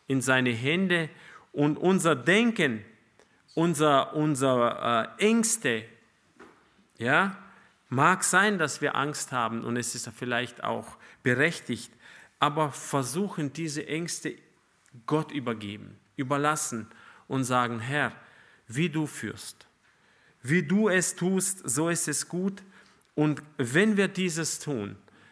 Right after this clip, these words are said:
dann werden wir, äh, Wunder erleben über Wunder und Gott wird uns tragen, Gott wird uns führen und helfen und oft scheint es, als ob wir nicht gehört werden. Aber Gott weiß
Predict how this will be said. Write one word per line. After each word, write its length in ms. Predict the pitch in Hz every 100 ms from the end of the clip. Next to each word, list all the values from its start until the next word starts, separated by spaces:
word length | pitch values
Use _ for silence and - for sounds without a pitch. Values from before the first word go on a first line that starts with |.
| _
dann 260 | - 131 120
werden 340 | 147 165 156
wir, 300 | 143 147 143 -
äh, 800 | - 127 123 117 - - - -
Wunder 340 | 123 180 185 165
erleben 680 | - 139 139 139 135 135 -
über 360 | 147 127 123 120
Wunder 400 | 151 165 143 127
und 180 | 131 120
Gott 260 | 165 170
wird 140 | 170 151
uns 300 | 156 - -
tragen, 680 | 139 156 170 170 139 110 - - - _
Gott 260 | - 156 151
wird 200 | 170 -
uns 440 | 156 151 139 - - - - - -
führen 600 | - - 165 214 202 180
und 140 | 175
helfen 420 | 156 170 175 165 156
und 160 | 151
oft 400 | - 175 170 -
scheint 600 | - - 165 196 214 196
es, 360 | 156 139 - - -
als 380 | 135 127 -
ob 280 | 151 151 - - _ _ -
wir 320 | 117 139 131
nicht 320 | 131 123 -
gehört 500 | 131 117 117 110 110
werden. 420 | 104 98 95 95 - _ _ _ _
Aber 260 | 120 120 117
Gott 400 | - 156 - 120
weiß 580 | 127 151 123 - -